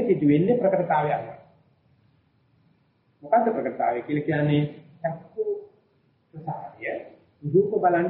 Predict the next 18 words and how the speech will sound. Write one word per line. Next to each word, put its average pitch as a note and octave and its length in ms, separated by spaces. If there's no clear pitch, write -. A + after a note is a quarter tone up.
නිතරම E3+ 880
Tamanගේ E3+ 520
දිහාට D#3 400
අවධානය D#3 420
ලබා D#3+ 280
ගන්න G3+ 320
දැඩි F#3 280
වෙහෙසක G3 360
උදේ F#3+ 240
ඉඳලා F#3 200
හැන්ද F#3+ 220
වෙනකන් F#3 360
මහන්සි C3+ 340
වෙනවා. - 1500
කනේ C#4+ 240
විවිධාකාර A3+ 720
ශබ්ද F#3+ 320
විශේෂයි G#3+ 480